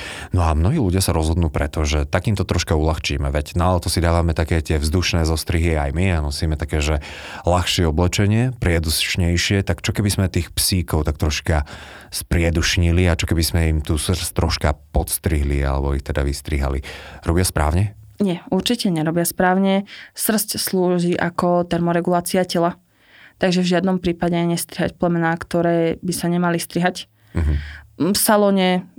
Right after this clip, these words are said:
Speaker 2: psie salóny sú, takže určite sa tam dá poradiť, oni tam poradia prípadne, e, vedia toho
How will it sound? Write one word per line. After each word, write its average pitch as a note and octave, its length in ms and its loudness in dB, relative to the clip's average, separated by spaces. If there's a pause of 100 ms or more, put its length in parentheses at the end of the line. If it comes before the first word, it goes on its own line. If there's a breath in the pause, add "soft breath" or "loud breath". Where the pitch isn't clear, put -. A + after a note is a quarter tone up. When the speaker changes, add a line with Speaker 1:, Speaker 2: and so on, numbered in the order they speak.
Speaker 2:
psie F#3 240 0
salóny F3+ 320 2
sú, F3 240 -2
takže F3 240 0
určite F3 320 -6
sa F3+ 80 -4
tam F3 160 0
dá F3 80 2
poradiť, F3 560 0
oni E3 160 0
tam E3 160 -2
poradia F3 400 2
prípadne, F3 640 0 (400 loud breath)
e, - 100 -2 (140)
vedia F3 240 2
toho F3 320 -2